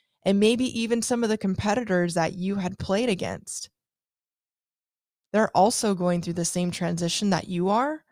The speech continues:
And the best thing that you can do is surround yourself with people who are also going through it and people who understand, like former athletes, like people like me. Reach out to me. I will help you guys through this po-,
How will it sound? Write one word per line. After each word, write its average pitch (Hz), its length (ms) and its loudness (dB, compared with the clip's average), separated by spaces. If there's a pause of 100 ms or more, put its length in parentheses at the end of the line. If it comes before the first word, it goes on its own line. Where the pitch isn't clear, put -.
(380)
And 180 640 0
the 196 100 0
best 185 300 2
thing 226 120 -2
that 208 100 -2
you 190 100 -6
can 196 160 -2
do 185 160 -2
is 196 100 0
surround 165 440 -2
yourself 190 340 0
with 165 160 -6
people 220 380 -2
who 180 160 -2
are 156 160 0 (100)
also 214 340 2
going 220 300 -2
through 226 220 -2
it 240 160 0
and 175 180 -2
people 202 340 -2
who 196 240 -4
understand, 160 840 -4
like 170 160 -6
former 185 380 2
athletes, 170 500 -2
like - 120 -14
people 202 360 -4
like 180 240 -4
me. 175 320 -6 (420)
Reach 208 280 -4
out 214 160 -2
to 202 100 -4
me. 190 400 -4 (220)
I 180 120 2
will 175 140 -2
help 202 360 -2
you 196 100 -2
guys 170 280 2
through 165 200 -6
this - 180 -8
po-, - 180 -18